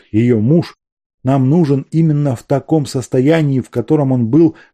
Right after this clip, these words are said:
всегда с момента знакомства с ней. Варёный овощ на троне России, что может быть большим подарком? Он нам не нужен больным, незложенным и тем более мёртвым.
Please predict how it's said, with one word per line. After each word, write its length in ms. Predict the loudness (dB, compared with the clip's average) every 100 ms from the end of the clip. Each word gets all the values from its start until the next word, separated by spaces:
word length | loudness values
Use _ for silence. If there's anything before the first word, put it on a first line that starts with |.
| -14
всегда 520 | -4 -4 0 -2 -2
с 100 | -4
момента 540 | -4 -2 -4 -2 -2
знакомства 720 | 0 -2 -2 -4 -4 -6 -6
с 120 | -6 -2
ней. 360 | -2 -2 -6 _ _ _
Варёный 580 | -2 0 2 2 0 -2
овощ 460 | 0 2 2 0 -2
на 100 | -8
троне 360 | -4 -4 -2 0
России, 520 | -2 -2 -2 -2 -6 _
что 320 | -14 -2 0
может 280 | 0 0 -2
быть 140 | -2 -4
большим 420 | -2 -2 -4 -4
подарком? 560 | -2 -2 -4 -6 -18 -20 _ _ _ _
Он 220 | -2 0 2
нам 220 | 2 2
не 140 | 2
нужен 480 | 2 0 0 -2 0
больным, 640 | 0 2 2 0 0 0
незложенным 800 | 0 0 0 2 2 0 0 0 0
и 40 |
тем 220 | -2 -2
более 320 | 2 2 2
мёртвым. 720 | 2 2 0 0 -4 -8 -8